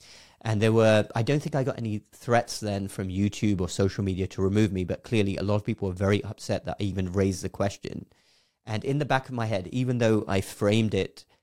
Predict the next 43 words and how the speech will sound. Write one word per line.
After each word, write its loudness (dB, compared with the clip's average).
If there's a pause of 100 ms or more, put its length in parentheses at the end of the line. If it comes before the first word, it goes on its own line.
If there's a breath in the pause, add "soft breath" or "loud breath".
(200)
as -2
a -2
question, -2
"Should -2
I 2
get -4
the -10
covid -2
vaccine?" -4
I 0
think 0
I 2
knew 2
I -2
was -2
not -2
gonna -6
get -2
it. 2
I 0
was -2
not 0
comfortable -2
with 0
the -4
technology. 0 (320 loud breath)
I 0
was, -6 (100)
I, 0
I 2
knew 2
that 0
it -4
was -4
not -2
gonna -2
do -2
me -2
any -2
good. 4
And -2
I 0
knew 4